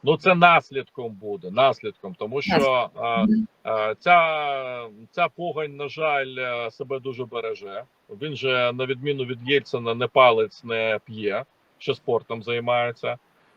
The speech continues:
Speaker 1: Е, ось, е, і дуже себе любить.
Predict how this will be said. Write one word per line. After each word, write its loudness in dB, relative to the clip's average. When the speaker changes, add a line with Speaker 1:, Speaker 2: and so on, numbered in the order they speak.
Speaker 1:
Е, 4
ось, 0
е, 2
і -2
дуже -4
себе -2
любить. -4